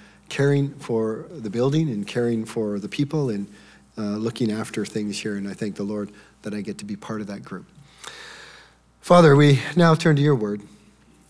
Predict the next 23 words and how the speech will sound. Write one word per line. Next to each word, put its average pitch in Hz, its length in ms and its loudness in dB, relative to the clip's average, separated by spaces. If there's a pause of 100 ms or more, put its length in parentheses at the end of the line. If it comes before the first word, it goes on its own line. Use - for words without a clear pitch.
(200)
What 127 140 -2
a 120 80 2
joy 127 300 4
and 123 100 4
delight 120 340 4
it 110 80 0
is 120 240 2
as 110 160 -2
we 113 340 -2
shift 151 360 0
our 113 180 0
gaze 117 540 0
and 104 80 -4
our 104 100 -4
focus 120 420 -2
for 113 200 0
a - 20 2
little 107 240 0
while 107 300 -6
to, 110 260 -8 (720)
uh, 110 220 -8 (160)
events 135 580 0 (480)
around 117 640 -2